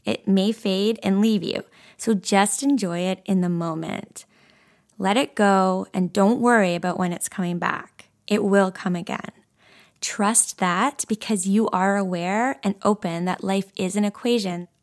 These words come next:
Here's my inventive math. Happy, bracket, other good emotions, close bracket,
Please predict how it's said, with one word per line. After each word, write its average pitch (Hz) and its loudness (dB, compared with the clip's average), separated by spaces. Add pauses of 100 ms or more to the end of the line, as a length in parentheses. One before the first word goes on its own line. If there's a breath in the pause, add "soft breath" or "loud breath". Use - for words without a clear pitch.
(100)
Here's 233 4
my 220 6
inventive 185 2
math. - -4 (580 soft breath)
Happy, 208 0 (400 soft breath)
bracket, 202 -2 (100)
other 196 2
good 185 -2
emotions, 180 -2
close 202 0
bracket, - 0